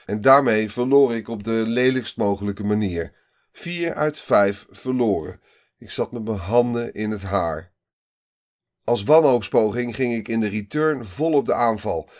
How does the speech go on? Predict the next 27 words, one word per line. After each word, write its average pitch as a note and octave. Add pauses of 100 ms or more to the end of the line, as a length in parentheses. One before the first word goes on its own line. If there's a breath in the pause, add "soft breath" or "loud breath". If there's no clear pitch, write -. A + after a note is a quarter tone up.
(140)
En C3+
toegegeven, C#3+
scoren E3
lukte D#3+
me C#3+
makkelijker D3
dan C#3+
ooit. G#2+ (320 soft breath)
Met -
mooiere F3
doelpunten D3
dan C3+
door C3+
de C3
sterspelers C3+
van C3
veel C3+
grotere G#2+
clubs. - (540)
Verdedigend D#3
liet C#3
ik B2
logischerwijs B2
de G#2+
nodige G2
gaten F#2
vallen. E2